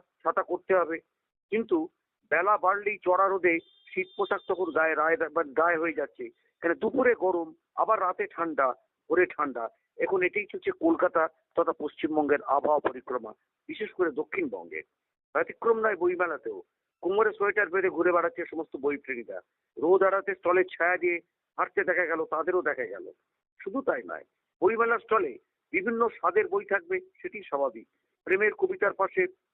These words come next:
আবার দেখা যাচ্ছে সাসপেন্স থ্রিলারেরও বই আছে। তার মাঝেই দেখা গেল মজার দৃশ্য, একটা বইয়ের স্টলে সাজানোর জন্য রাখা একটা হিল্টনের আত্মজীবনী, এবং তার সেই আত্মজীবনী থেকে আইন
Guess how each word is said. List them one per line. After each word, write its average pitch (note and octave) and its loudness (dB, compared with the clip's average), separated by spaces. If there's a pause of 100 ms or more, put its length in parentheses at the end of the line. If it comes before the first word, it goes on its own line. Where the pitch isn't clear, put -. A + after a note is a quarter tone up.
(120)
আবার F3+ 0
দেখা F3+ -2
যাচ্ছে D#3+ -4
সাসপেন্স F3+ -4
থ্রিলারেরও F3+ -2
বই D3 -6
আছে। B2+ -6 (300)
তার G3 2
মাঝেই G#3+ -2
দেখা D#3 -2
গেল A2 -8 (300)
মজার F3 0
দৃশ্য, C#3+ -6 (320)
একটা F3 -2
বইয়ের G#3 2
স্টলে F#3+ -2
সাজানোর E3+ -4
জন্য D#3+ -2
রাখা D#3 0 (440)
একটা E3+ 0 (100)
হিল্টনের F#3+ 0 (280)
আত্মজীবনী, F3+ 0 (360)
এবং E3 0
তার F3 0
সেই F3 -2
আত্মজীবনী E3 -2
থেকে D3+ -2 (440)
আইন F3+ -2